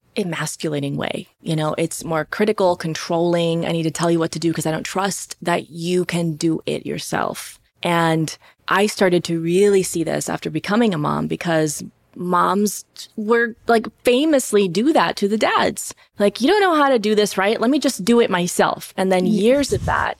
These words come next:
Speaker 1: leads to so much resentment. Again, I, that was me. I've been there. And then we blame them. And then, and, and, and we can't forgive ourselves for it. But the big distinction between nurturing a partner and mothering them is, is,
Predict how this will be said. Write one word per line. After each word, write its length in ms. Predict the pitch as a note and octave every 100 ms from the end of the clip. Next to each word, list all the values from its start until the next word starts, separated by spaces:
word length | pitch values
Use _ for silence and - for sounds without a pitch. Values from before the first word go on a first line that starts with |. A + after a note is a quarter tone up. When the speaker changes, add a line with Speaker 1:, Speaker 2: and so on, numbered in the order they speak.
| _ _
Speaker 1:
leads 240 | G3+ G3+ -
to 100 | F#3
so 460 | - - - B3+ D4+
much 260 | A#3 -
resentment. 600 | F#3 D#3+ F#3 - D3+ D#3+
Again, 320 | E3+ E3+ D3+ -
I, 240 | E3 E3 - _
that 180 | D#3+ D3+
was 140 | E3
me. 180 | D#3+ D3
I've 120 | C#3+
been 180 | - D3+
there. 180 | C#3 - - -
And 180 | - F3+
then 100 | F3
we 100 | F3+
blame 340 | F3 F3+ G#3
them. 460 | E3 D3+ D#3 G3+ A#3 -
And 200 | - E3
then, 240 | D#3+ E3 -
and, 180 | E3 -
and, 380 | - F3 D#3+ -
and 180 | E3+ E3
we 200 | E3+ E3+ - F#3
can't 220 | - G#3
forgive 280 | - F3 F#3
ourselves 500 | F#3 F3 E3+ D#3 E3
for 180 | - E3
it. 160 | F3+ - - -
But 160 | G#3
the 80 | A3
big 260 | G3+ C#4 D4+
distinction 580 | D#4 - F3+ E3+ F3 E3
between 640 | E3 - E3+ D#3+ D#3+ D#3+ - - _ F3+ F#3
nurturing 840 | G#3+ A#3 - G3 E3 - - F#3 -
a 80 | F3
partner 580 | - D#3 - - - G3 _ _
and 260 | - E3 E3
mothering 500 | E3+ A3 G#3+ F3+ D#3
them 380 | D3+ D#3 D#3 D#3+ -
is, 240 | F3+ F3 -
is, 280 | G3 A3+